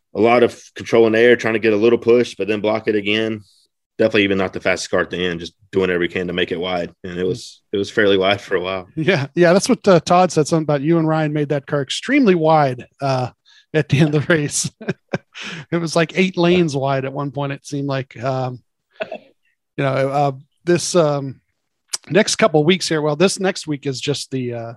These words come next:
Speaker 2: is the last race of the regular season, but the playoffs start the week after that. And this should set things up pretty good for the first, second round for the team, I would think.
Speaker 1: Yeah, I feel good about it. Um,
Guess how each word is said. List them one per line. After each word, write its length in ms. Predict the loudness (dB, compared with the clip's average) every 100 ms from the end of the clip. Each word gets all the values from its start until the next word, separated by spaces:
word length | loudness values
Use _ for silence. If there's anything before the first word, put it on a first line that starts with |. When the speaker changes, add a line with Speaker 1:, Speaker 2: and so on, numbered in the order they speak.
| _ -12
Speaker 2:
is 220 | -10 -10
the 100 | -6
last 320 | -4 -4 -4
race 160 | -6 -6
of 40 | -6
the 40 |
regular 240 | -8 -8
season, 340 | -8 -6 -6 -6
but 120 | -10
the 60 | -10
playoffs 360 | -2 2 2 0
start 380 | -2 -2 -4 -8
the 80 | -8
week 160 | -4
after 280 | -4 -4 -4
that. 200 | -4 -4
And 100 | -4
this 300 | -4 -4 -6 -14 _ _ _ -8
should 300 | -2 -2 0
set 280 | -2 -2 -2
things 240 | -4 -2
up 220 | -4 -2
pretty 180 | -4 -4
good 220 | -2 -4
for 100 | -4
the 80 | -10
first, 320 | -4 -4 -4
second 300 | -6 -6 -8
round 500 | -6 -4 -6 -8 -12 -12
for 120 | -10
the 80 | -8
team, 280 | -8 -8 -8
I 100 | -8
would 160 | -8 -4
think. 340 | -4 -6 -16 _ _ _ _ _ _ _ _ _ 4
Speaker 1:
Yeah, 180 | 6
I 60 | 6
feel 160 | 4 4
good 120 | 6
about 240 | 6 2
it. 100 | 0 -6
Um, 400 | -4 -4 -6